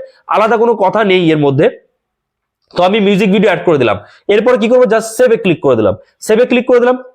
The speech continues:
এরপরে কি আছে? এরপরে শেয়ার নাও, আমরা কিন্তু শেয়ার নাওতে ক্লিক করে দেবো। এ-, আরেকটা জিনিস আপনাদের বলে দিই, এই যে বুস্ট রিল রয়েছে, এই বুস্ট রিল যদি আপনি অফ করে দেন তাহলে কিন্তু এবি টেস্ট আপনার কাজ করবে, ঠিক আছে? অফ করা থাকলে। আর যদি এটা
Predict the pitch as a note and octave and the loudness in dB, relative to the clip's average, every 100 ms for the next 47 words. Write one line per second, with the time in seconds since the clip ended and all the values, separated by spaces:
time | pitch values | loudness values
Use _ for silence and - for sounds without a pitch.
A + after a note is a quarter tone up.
0 | - A3 A#3+ B3 B3 A#3+ B3 - D4 C5 | -2 -2 0 0 0 0 0 0 0 0
1 | G3 G3+ A#3 - - - - A#3+ F#3+ C#3 | 0 0 0 -2 -8 -4 0 0 0 -2
2 | A2 - E3+ A3 G3+ A3 C4+ - A3 G#3+ | -4 -4 -2 0 0 0 0 0 -2 0
3 | A3+ C4+ A#3+ G#3+ F3+ C3+ A2+ - G3+ - | 0 0 -2 -2 0 0 -2 -2 -6 -4
4 | - G3 G3+ A3+ B3+ A#3+ A#3 B3+ F#3+ A3+ | -4 -2 0 0 0 0 0 0 2 2
5 | A#3+ E3 F3+ F#3+ G3 D#3 G#3+ - A#3 B3 | 2 0 0 0 0 0 0 -2 0 0
6 | A3 D3 C#3 B3 - - F#3 G3 D#3 A#3 | 2 0 0 -2 -4 -8 -2 0 2 0
7 | B3 - A#3+ B3 G#3 A3 G3+ A3 - F3+ | 0 -2 0 0 0 0 0 0 0 -2
8 | - C#4 A3 E3+ A3+ _ - E3 G#3 A#3 | -2 0 0 0 -4 _ -6 -2 0 0
9 | A3+ B3+ - G#3 A3+ C4 - G#3+ C4 - | 0 0 -2 -2 0 0 0 0 0 -4
10 | - - E3 A3+ A3 F#3 - D3 G2+ E2 | -12 -8 -4 -2 -2 -4 -2 -2 -2 -4
11 | _ _ - G#3+ B3 B3+ - _ - F#3 | _ _ -2 0 0 -4 -6 _ -2 -2
12 | - - F3 C#3 A2 F#2 - _ C3 E3+ | -2 -2 -2 -2 -4 -4 -6 _ -4 0
13 | G#3+ A3 A#3 | 0 0 0